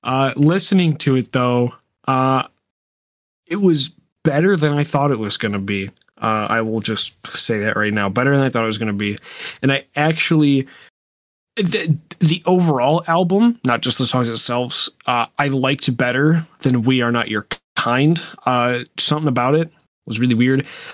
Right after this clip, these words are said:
Although We Are Not Your Kind, being the previous album, uh, it had better solo songs like Nero Forte,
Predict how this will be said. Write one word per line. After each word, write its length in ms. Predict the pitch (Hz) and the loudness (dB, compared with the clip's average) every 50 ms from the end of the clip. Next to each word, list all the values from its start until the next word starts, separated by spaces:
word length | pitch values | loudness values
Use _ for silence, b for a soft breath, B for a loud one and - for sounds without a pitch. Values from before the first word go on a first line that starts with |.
| B B _ | B B _
Although 720 | 139 143 143 147 135 131 147 156 160 170 165 160 160 156 - _ _ _ _ _ _ _ _ | 0 2 2 2 2 2 2 2 2 4 2 2 0 0 -4 _ _ _ _ _ _ _ _
We 160 | - 147 147 143 | 2 2 4 4
Are 80 | 139 | 2
Not 160 | 135 135 - | 2 0 -2
Your 120 | - 120 117 | -4 -6 -6
Kind, 460 | - - 156 147 139 135 131 127 123 - _ _ | -2 -2 0 0 2 2 0 0 -2 -6 _ _
being 140 | - 113 110 | -6 -4 -4
the 80 | 107 101 | -4 -2
previous 440 | - 120 120 110 110 104 101 - | 0 0 0 0 0 -2 -2 -2
album, 320 | 113 107 104 104 110 113 117 B B B B B B B - | -2 -2 -2 -2 -2 -4 -4 B B B B B B B -4
uh, 260 | 113 131 123 120 120 - - _ _ _ _ _ | -2 0 0 -2 -2 -6 -8 _ _ _ _ _
it 140 | 156 147 131 | -2 -2 0
had 480 | 123 123 135 135 131 131 117 120 123 - | 0 0 0 0 0 -2 -2 -4 -2 -2
better 320 | 151 151 151 151 127 - | 0 0 2 0 0 -2
solo 560 | - - - - 208 233 277 277 208 131 113 | -2 -4 -2 0 0 0 2 2 0 0 -2
songs 680 | 107 - - - 123 107 104 107 120 131 139 - - - - _ _ _ - | -2 -4 -4 -2 -2 -2 -2 -4 -2 -2 -2 -2 -4 -6 -12 _ _ _ -10
like 300 | - 127 117 117 110 - | -4 -2 0 0 0 2
Nero 260 | 131 131 127 117 107 104 | 2 2 2 2 0 0
Forte, 540 | - - 175 180 165 - - 175 175 165 | 0 0 0 0 0 -2 0 0 0 0